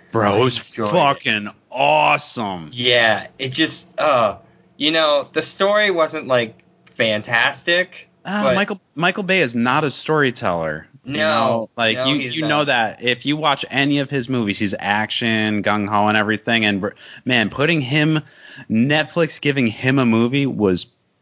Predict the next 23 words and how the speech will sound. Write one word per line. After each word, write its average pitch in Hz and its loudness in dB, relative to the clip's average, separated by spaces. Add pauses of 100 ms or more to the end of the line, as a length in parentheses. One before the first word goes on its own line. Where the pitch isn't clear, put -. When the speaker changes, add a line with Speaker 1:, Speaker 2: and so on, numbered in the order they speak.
(120)
Speaker 1:
perfect. 104 0 (120)
This 139 0
is 170 2
Speaker 2:
Mm-hmm. 120 -14
Speaker 1:
probably, 135 0
other 170 0
than 196 -4 (140)
thirteen 147 0
Hours 127 2
and 107 0
Armageddon, 113 2
this 123 2
is 147 -2
probably 120 2
my 104 -2
favorite 104 0
Michael 98 -4
Bay 90 -2
movie. 80 -6
It 127 0
was 110 0
fucking 110 -2
insane. 110 0